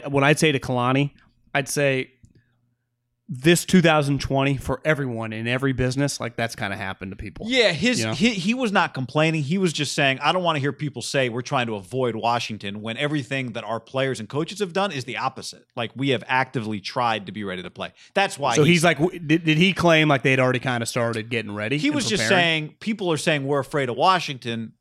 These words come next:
Speaker 2: We've started to prepare in case they could work that game out." So that's all. Like, I'm not afraid.
Speaker 1: And then Washington ended up playing Utah. <laughs>
Speaker 2: And then you, Washington, but I give him cr-, I, he's an impressive guy, right? He's like, "We're not afraid of Washington." And guess what? This is college football. They're not afraid of us. Nobody's afraid of anybody. It's not about that, and which was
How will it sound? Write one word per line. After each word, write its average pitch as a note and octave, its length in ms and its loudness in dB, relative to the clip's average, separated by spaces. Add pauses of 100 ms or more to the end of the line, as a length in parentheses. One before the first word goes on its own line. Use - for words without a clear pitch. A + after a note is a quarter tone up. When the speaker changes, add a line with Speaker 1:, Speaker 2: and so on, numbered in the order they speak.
Speaker 2:
We've F#3+ 340 -2
started F3 320 2
to D3 80 -8
prepare D#3 400 0
in C#3 220 -6
case D3+ 300 -2
they C3+ 120 0
could C3 220 -4
work A#2 260 -4
that G2 220 -4
game A2 240 -6
out." F2 260 -20
So A#2 380 0
that's D3 260 0
all. E2+ 220 -10
Like, G2+ 200 -12
I'm D3 200 2
not A2+ 160 -2
afraid. - 180 -8
Speaker 1:
And D3 80 2
then C#3+ 120 4
Washington C3+ 460 2
ended A#2+ 140 -2
up A#2 100 -4
playing A#2+ 260 -2
Utah. B2+ 360 -2
<laughs> - 100 -10
Speaker 2:
And D#3+ 80 4
then D3 80 2
you, E3 160 4
Washington, D#3 600 2
but G#3+ 100 6
I C4 100 6
give D4+ 180 -2
him A3+ 200 2
cr-, G3 160 -6
I, A3 180 2
he's B3 280 -2
an A#3 80 -6
impressive C3 440 -4
guy, C3 160 0
right? A#2 240 -6
He's C3 120 -10
like, C#3 160 -6
"We're G3 80 -2
not B3+ 140 0
afraid F3+ 220 -2
of D3 60 -4
Washington." D3+ 420 2
And E3 100 -4
guess F#3 160 -2
what? G3 320 -2 (480)
This F#3+ 160 -4
is F#3 60 -4
college F3+ 240 2
football. D#3 340 -2
They're E3+ 140 4
not G#3 120 4
afraid F#3+ 240 0
of D#3+ 80 0
us. F3+ 280 2
Nobody's G#3+ 400 4
afraid F#3+ 240 0
of D3 60 2
anybody. D3+ 540 -4
It's - 220 -10
not G3 140 2
about D#3 400 2
that, F2 280 -12
and C#3 140 -10
which D3+ 180 -6
was B2 300 -12